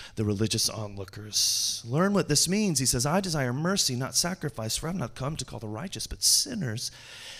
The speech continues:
to repentance." And wrapped up in this move is this sort of, um, is the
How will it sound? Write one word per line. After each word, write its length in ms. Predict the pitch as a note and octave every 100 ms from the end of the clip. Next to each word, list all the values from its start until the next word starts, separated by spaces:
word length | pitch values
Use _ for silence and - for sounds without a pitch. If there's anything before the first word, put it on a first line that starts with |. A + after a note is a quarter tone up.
| -
to 100 | -
repentance." 500 | C#3 C#3 A#3 A3+ D3+
And 160 | E3+ E3+
wrapped 280 | F#3+ A#3+ A3
up 160 | A3+
in 80 | G3
this 240 | F#3+ - F#3+
move 260 | G3 G3
is 160 | E3+ -
this 180 | D#3+ D3+
sort 220 | G3 F3
of, 420 | - - - -
um, 440 | D#3 C#3+ D3 D3 B2+ D3 C3+ - - - - - - _ _ _ - - _ _ _ _ _ -
is 240 | E3+ C3
the 400 | C3 D3+ C#3+ B2+